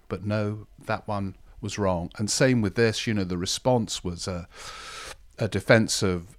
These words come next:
uh, Bashir without posing key questions. And, and then his reappointment, as I say, raises issues which are still to be addressed. And the other familiar pattern is that the B B C puts no one up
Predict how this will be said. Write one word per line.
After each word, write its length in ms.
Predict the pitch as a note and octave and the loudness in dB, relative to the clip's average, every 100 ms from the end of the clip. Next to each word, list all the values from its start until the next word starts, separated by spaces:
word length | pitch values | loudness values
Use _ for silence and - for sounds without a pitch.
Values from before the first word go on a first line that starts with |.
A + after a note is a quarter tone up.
| - | -2
uh, 300 | G#2+ F#2 F2 | 0 2 0
Bashir 600 | - F#2+ - G#2+ G#2 G2 | -2 -4 -2 0 0 0
without 540 | F2+ F2+ F2 D2+ - - - _ | -2 -2 -2 -4 -10 -16 -20 _
posing 480 | B2+ G#2+ G2 F2+ E2 | 2 2 0 -4 -6
key 300 | - G2+ F2+ | -4 -4 -4
questions. 800 | - E3 C#3+ - D3 C3+ C3+ - - - - - - B2 | -2 0 0 -2 -2 -2 -2 -6 -12 -20 -20 -20 -4 4
And, 480 | A2 G#2 G2+ G2+ - | 4 4 2 -2 -4
and 180 | G#2+ F#2+ | -2 0
then 180 | F#2+ F#2+ | 0 0
his 220 | G2+ - | -4 -2
reappointment, 640 | F#2+ F2 - F#2+ F2 F2 F2+ | -4 -4 -6 -8 -8 -10 -10
as 140 | F#2 | -10
I 40 | |
say, 240 | F2+ F#2 F2+ | -4 0 2
raises 420 | F2+ F2 F2 E2 | 2 0 -2 -4
issues 420 | F2+ - E2 D2+ | -4 -4 -4 -6
which 240 | F2 - - | -8 -8 -6
are 40 | |
still 300 | - - F2 | -4 -2 -4
to 100 | F2 | -4
be 160 | E2 E2 | -8 -8
addressed. 640 | E2 F#2+ E2+ - - - - - - - - - - - - | -2 0 0 -4 -6 -8 -16 -18 -14 -12 -14 -16 -18 0 4
And 200 | C3+ C#3 | 6 6
the 120 | - - | 2 2
other 440 | E3+ F3+ E3 E3 | 2 4 4 2
familiar 720 | - C#3+ C3 A#2 G#2 F2+ F2 - | 0 0 2 2 0 -2 -6 -8
pattern 440 | F#2+ - D2 - _ _ _ _ - - - _ _ _ - | -8 -8 -14 -18 _ _ _ _ -20 -20 -20 _ _ _ 0
is 140 | C3 | 0
that 100 | C3 | -2
the 80 | A#2+ | 0
B 120 | D3 | 0
B 100 | C#3 | 0
C 160 | - C3+ | -2 -2
puts 280 | - - | -2 0
no 140 | C3+ C#3 | 2 2
one 160 | C#3 | 2
up 280 | E3 - - | -2 -6 -12